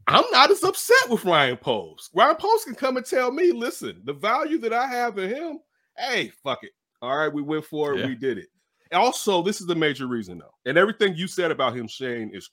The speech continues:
Speaker 1: correct. All
Speaker 2: Yeah.
Speaker 1: right, as far as he disappears. They didn't do nothing with that line, man. They didn't do nothing. And if you're not going, 'cause the whole thing, this is the engine, this is the engine, dog, you can just put two edge rushers on there and look for a three technique in the future.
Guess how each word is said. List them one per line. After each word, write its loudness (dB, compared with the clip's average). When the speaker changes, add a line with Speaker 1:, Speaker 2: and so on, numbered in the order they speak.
Speaker 1:
correct. -12
All -6
Speaker 2:
Yeah. 0
Speaker 1:
right, -2
as -10
far -2
as -6
he -8
disappears. -8
They 2
didn't 2
do -6
nothing -2
with -10
that -10
line, -14
man. -20
They 2
didn't 0
do -2
nothing. -2
And 2
if -6
you're -2
not 6
going, 0
'cause -2
the -2
whole 4
thing, 0
this -2
is -8
the -2
engine, -2
this -6
is -12
the -2
engine, -2
dog, 0
you -2
can -2
just -8
put -6
two -6
edge 0
rushers -6
on -4
there -4
and -6
look -6
for -6
a -6
three -6
technique -8
in -8
the -12
future. -10